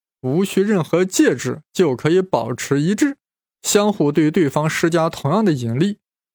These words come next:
这可是妥妥的非定域啊！连牛顿都不相信有这样的超距力，所以非常苦恼，甚至认为自己的万有引力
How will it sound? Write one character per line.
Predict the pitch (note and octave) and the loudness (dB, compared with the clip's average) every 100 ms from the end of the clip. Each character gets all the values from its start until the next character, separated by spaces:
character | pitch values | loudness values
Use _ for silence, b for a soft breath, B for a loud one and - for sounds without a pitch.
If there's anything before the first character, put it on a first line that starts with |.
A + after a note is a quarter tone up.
| _ _ | _ _
这 | F3 | -2
可 | C#3+ A#2 | 0 -2
是 | C3 A#2 | -2 -4
妥 | - B2+ C#3+ | -4 -2 -2
妥 | - A2+ | -2 -4
的 | A#2 | -4
非 | - D3 C#3+ | -2 0 0
定 | D3+ C3+ | 0 -2
域 | C#3+ B2 | 0 0
啊！ | G2+ - _ _ _ _ _ _ _ | -4 -10 _ _ _ _ _ _ _
连 | D#3+ F#3+ A#3 | -2 -2 0
牛 | D#3+ F#3 A#3 | 2 2 4
顿 | A#3+ - - | 0 -2 -4
都 | D#3+ E3 D#3+ | 0 2 0
不 | - D3+ | -2 -2
相 | - D#3+ D#3+ | 0 0 0
信 | E3+ D3 | 0 0
有 | A#2 A#2 | -2 0
这 | C#3+ | 0
样 | C#3 | 0
的 | C3 B2 | -2 -2
超 | - C#3+ | -2 -2
距 | C#3+ D3+ | 0 0
力， | D#3+ D#3+ _ _ | -2 -4 _ _
所 | - C3+ | -2 0
以 | D3 C3 | 0 0
非 | D3+ | -2
常 | C#3 C3 | -2 -4
苦 | C3 - A#2+ | -6 -6 -4
恼， | A2+ - _ _ _ - | -6 -10 _ _ _ -2
甚 | G#3 | 0
至 | D#3+ C#3+ | 2 0
认 | D3 | 0
为 | C3 C3 - | -2 -4 -8
自 | - D3+ | -2 0
己 | |
的 | B2+ B2+ | 0 0
万 | C#3+ C3+ | 0 0
有 | C3+ | -2
引 | B2 A#2 | -2 -2
力 | C3 | -4